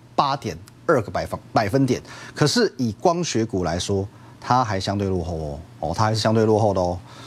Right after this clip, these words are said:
顶天呢，哎，有没有？今天也创了波段新高嘛。对，这个就，我就跟广达一起看。如果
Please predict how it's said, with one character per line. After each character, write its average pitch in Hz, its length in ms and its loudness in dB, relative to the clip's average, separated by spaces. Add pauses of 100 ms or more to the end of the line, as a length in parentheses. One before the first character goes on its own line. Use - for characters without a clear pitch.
(1300)
顶 139 160 4
天 202 200 4
呢， 196 260 2 (120)
哎， 117 100 0
有 131 80 4
没 147 80 4
有？ 120 180 2
今 127 160 -2
天 135 100 2
也 107 120 0
创 117 240 0
了 101 80 -4
波 113 160 0
段 113 160 0
新 107 200 -2
高 101 180 2
嘛。 82 180 -2 (380)
对， 113 120 2
这 143 120 2
个 151 80 4
就， 143 100 2
我 127 160 0
就 170 120 4
跟 170 120 2
广 110 160 0
达 98 140 -2
一 - 20 0
起 - 140 -8
看。 98 200 -4 (460)
如 175 220 4
果 120 240 2